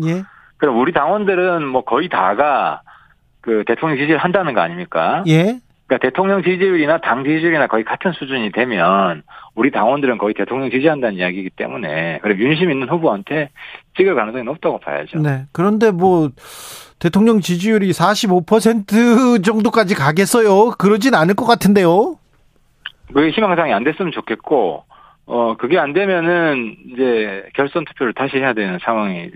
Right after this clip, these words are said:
Speaker 2: 될 수 있죠.
Speaker 1: 아, 그렇습니까?
Speaker 2: 예,
Speaker 1: 결선
Speaker 2: 예.
Speaker 1: 투표는 누가 올라갈 것 같습니까? 김기현 대?
Speaker 2: 그러니까 지금 뭐 김기현 후보는 뭐 계속 일 등을 유지하고 있고 일 등을 놓친 적이 거의 없죠, 아마.
Speaker 1: 네.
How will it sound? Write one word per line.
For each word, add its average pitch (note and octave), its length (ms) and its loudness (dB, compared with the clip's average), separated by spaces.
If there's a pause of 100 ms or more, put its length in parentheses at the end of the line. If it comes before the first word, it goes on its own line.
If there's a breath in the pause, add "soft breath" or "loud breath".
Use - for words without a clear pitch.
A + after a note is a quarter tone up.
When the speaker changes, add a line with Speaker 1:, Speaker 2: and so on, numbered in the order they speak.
Speaker 2:
될 A2 120 -8
수 - 140 -12
있죠. - 380 -14
Speaker 1:
아, C#3+ 140 0
그렇습니까? D#3 640 0 (440 loud breath)
Speaker 2:
예, G3+ 80 -6
Speaker 1:
결선 G#3+ 440 2
Speaker 2:
예. - 40 -2
Speaker 1:
투표는 B3 360 2
누가 F#3+ 240 4
올라갈 G#3 320 4
것 D3+ 120 2
같습니까? B2+ 720 0
김기현 A3+ 600 6
대? C4+ 260 4 (920 loud breath)
Speaker 2:
그러니까 F3 280 2
지금 F3 260 2
뭐 D3+ 320 2 (300)
김기현 D#3+ 480 -2
후보는 D3+ 560 0
뭐 A#2 200 -2
계속 A#2 300 -2
일 B2+ 100 0
등을 B2+ 200 0
유지하고 A2+ 320 0
있고 A2 340 -2
일 A#2 100 -2
등을 C3 200 -6
놓친 B2+ 280 -4
적이 G#2 220 0
거의 A2 280 -2
없죠, A#2+ 360 -2
아마. D#2+ 240 -4
Speaker 1:
네. E3+ 300 2